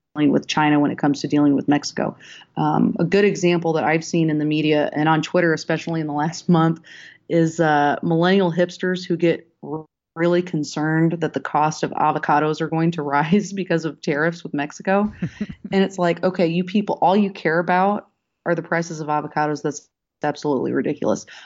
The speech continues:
Speaker 1: I will say, though, when I, before I came over, I've been, uh, in the Middle East for the last, uh, month, just kind of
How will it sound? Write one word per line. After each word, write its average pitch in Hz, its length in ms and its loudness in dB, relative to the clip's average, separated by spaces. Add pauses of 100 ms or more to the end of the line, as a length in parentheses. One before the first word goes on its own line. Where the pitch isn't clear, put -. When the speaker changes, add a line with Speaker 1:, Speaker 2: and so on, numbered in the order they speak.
(120)
Speaker 1:
I - 60 2
will 247 300 4
say, 190 240 2
though, 170 260 4
when 170 280 0
I, 196 400 2
before 202 340 0
I 196 80 2
came 185 260 -4
over, 165 320 0
I've 156 200 -2
been, 165 240 0
uh, 147 140 0
in 147 140 0
the 160 60 2
Middle 160 260 2
East 160 200 -2
for 151 100 -4
the 143 60 -2
last, 143 340 0 (160)
uh, 156 260 -4
month, 156 720 2
just - 180 -16
kind 165 180 2
of 143 180 -2